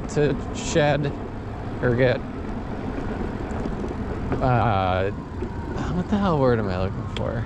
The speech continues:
Shed? Shedded. That doesn't make any sense. It basically just wore away over time.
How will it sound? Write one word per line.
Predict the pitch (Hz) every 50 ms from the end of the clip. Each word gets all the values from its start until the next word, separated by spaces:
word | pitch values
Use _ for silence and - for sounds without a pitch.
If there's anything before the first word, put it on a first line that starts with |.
| - -
Shed? | - - - - - 104 120 139 147 135 120 -
Shedded. | - - - 110 107 101 92 98 98 95 -
That | - 117 117 120 -
doesn't | - 104 92 95 92 92
make | 95 90
any | 92 90 - - - -
sense. | - - - - - - 233 240 247 247 247 254 262 269 269 262 - - 277 277 262 269 - - - - - - - - - - - - - - - - - - - - - - - - - - - - - - - - - - - - - - - - - - - - -
It | 143
basically | 156 208 220 214 - - 185 165
just | 165 156 - 107
wore | 131 135 139 131 127 120
away | 113 107 107 98 90 87 92 95 95 - - - - - - - - - - - - - - - - - - - - - - - - 104
over | 107 107 101 104 98
time. | - - 101 95 80 87 92